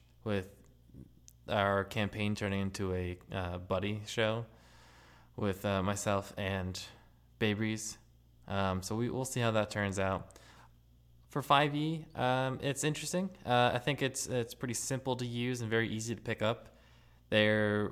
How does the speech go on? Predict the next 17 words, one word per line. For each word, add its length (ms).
really 440
wasn't 280
much 260
to 100
do 300
for 140
character 380
creation 540
or 160
leveling 400
up. 180
Very 180
simple. 560
And 480
I 160
think, 420
um, 480